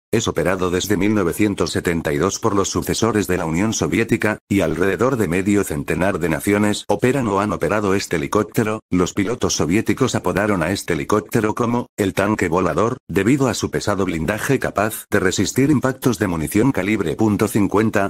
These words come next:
su pesado y poderoso armamento y su gran velocidad.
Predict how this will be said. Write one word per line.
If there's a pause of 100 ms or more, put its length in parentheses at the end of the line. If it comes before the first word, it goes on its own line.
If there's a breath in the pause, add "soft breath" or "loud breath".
(120)
su
pesado
y
poderoso
armamento
y
su
gran
velocidad.